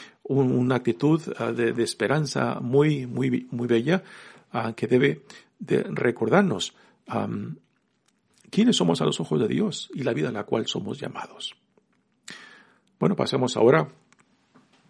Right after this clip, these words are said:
pasemos ahora a la segunda lectura de hoy, que viene de la carta de San Pablo a los romanos. Ahí dice:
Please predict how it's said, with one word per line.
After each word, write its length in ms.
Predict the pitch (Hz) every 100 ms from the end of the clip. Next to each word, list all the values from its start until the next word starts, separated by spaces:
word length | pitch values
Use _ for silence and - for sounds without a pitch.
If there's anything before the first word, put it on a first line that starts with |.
| _ _ _ _ -
pasemos 420 | - 139 123 -
ahora 380 | 120 117 120 -
a 320 | 110 110 -
la 340 | 117 113 113 -
segunda 720 | - 113 123 123 117 113 - _ _ - _ _ _ _
lectura 480 | 110 143 - 147 120
de 60 |
hoy, 180 | 135 208
que 140 | - 117
viene 220 | 117 113
de 60 |
la 120 | 110 107
carta 300 | 120 117 117
de 60 |
San 200 | - 104
Pablo 400 | 120 120 120 120 -
a 400 | 110 110 117 -
los 340 | 143 110 110
romanos. 680 | - 123 104 98 185 170 151 - - - _ -
Ahí 160 | 117
dice: 400 | 113 123 113 104